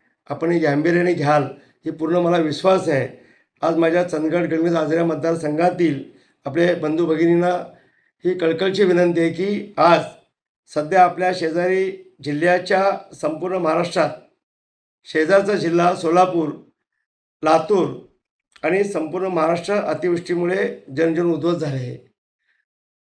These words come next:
लाखो कुटुंब संकटात सापडले आहेत, त्यांच्या डोळ्यात भीती आहे, हातात उप-, उपजीविकेची चिंता आहे, पोटात अन्नाचा घासही नाही. आज माझे लहान लहान विद्यार्थी शाळेपासून वंचित आहे, दप्तरपासून वंचित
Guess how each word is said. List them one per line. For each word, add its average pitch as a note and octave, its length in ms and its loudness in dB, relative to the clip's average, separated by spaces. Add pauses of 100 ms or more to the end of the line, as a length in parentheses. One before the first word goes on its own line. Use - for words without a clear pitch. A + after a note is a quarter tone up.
(140)
लाखो D#3 380 0
कुटुंब G3 320 -2
संकटात F#3+ 440 0
सापडले F#3 400 0
आहेत, F3+ 260 2
त्यांच्या D#3+ 260 -2
डोळ्यात E3+ 300 0
भीती F3 540 -6
आहे, D#3+ 220 2
हातात E3+ 420 0
उप-, E3 400 -6
उपजीविकेची D#3 760 -4
चिंता D3 360 -4
आहे, C#3+ 440 0 (340)
पोटात D#3 280 -2
अन्नाचा E3+ 400 0
घासही E3+ 400 2
नाही. C#3+ 340 0 (440)
आज E3+ 160 0
माझे F3+ 520 0 (600)
लहान D3 180 2
लहान F3+ 300 4
विद्यार्थी F#3 580 2
शाळेपासून E3+ 500 -2
वंचित E3+ 360 0
आहे, F3+ 100 0
दप्तरपासून E3 560 -4
वंचित E3 300 -2